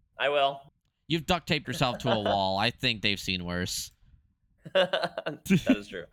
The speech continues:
Speaker 2: <laughs> Y'all will see what I did for Shup stream tomorrow. That's gonna be interesting. But
Speaker 1: I can't wait.
Speaker 2: oh, he, he's gonna be judging people's outfits, and right before this stream, boy, I'll put on my best outfit. What?
Speaker 1: Is it what I think it is?
Speaker 2: Oh, no, it's not the Teletubby outfit. Don't worry.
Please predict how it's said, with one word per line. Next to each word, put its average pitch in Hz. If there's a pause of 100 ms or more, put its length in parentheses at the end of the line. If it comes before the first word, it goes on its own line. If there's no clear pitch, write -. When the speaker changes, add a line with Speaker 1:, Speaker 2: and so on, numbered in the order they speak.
(120)
Speaker 2:
<laughs> 285
Y'all 185
will 196
see 185
what 160
I 156
did 147
for 139
Shup -
stream 110
tomorrow. 98
That's 117
gonna 104
be 92
interesting. 92 (120)
But 147 (320)
Speaker 1:
I 123
can't 135
wait. 135 (420)
Speaker 2:
oh, 123
he, 127
he's 120
gonna 127
be 117
judging 107
people's 101
outfits, 101
and 95
right 104
before 107
this 104
stream, 107
boy, 98
I'll 101
put 101
on 92
my 90
best 87
outfit. 82 (540)
What? 123
Speaker 1:
Is 131
it 165
what 170
I 160
think 131
it 135
is? 139 (240)
Speaker 2:
Oh, 185
no, 156
it's 123
not 151
the -
Teletubby 113
outfit. 85
Don't 120
worry. 98